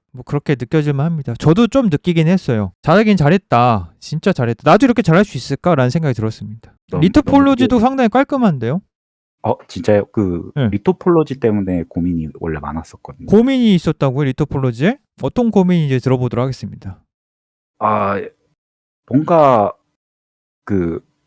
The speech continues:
Speaker 2: 리토폴로지는 어디서 깔끔하게 설명해 주는 데가 없어가지고 메쉬를, 이를테면 메쉬를, 어,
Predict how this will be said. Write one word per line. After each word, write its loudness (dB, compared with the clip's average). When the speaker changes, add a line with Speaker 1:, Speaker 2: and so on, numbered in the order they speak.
Speaker 2:
리토폴로지는 2
어디서 0
깔끔하게 -2
설명해 0
주는 2
데가 0
없어가지고 -2
메쉬를, 0
이를테면 2
메쉬를, 4
어, 2